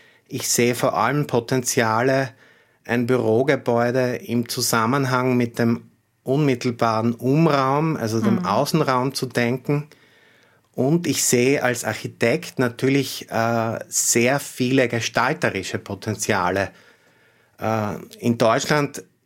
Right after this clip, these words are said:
Speaker 1: ha-, so hab ich die Erfahrung gemacht, geht's um die Zweckmäßigkeit einer Immobilie, ja?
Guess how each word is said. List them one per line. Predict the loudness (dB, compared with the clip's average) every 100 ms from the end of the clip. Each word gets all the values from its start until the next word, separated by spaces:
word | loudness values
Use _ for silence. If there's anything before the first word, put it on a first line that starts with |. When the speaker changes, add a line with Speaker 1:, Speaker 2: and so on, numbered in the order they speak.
| _ _ -8
Speaker 1:
ha-, | -4 -2
so | 0 0
hab | -2 -2
ich | -4 0
die | 2
Erfahrung | 2 2 0 2 0 0
gemacht, | 2 2 0 0 -4 -12 -18 -20 -20 -20 _ -4
geht's | -2 -2
um | -2 0
die | 0
Zweckmäßigkeit | 0 2 2 2 0 0 2 0 -2 -2 0 0 0 -4
einer | -2 -2 0
Immobilie, | 0 0 0 -2 0 2 0
ja? | 0 -2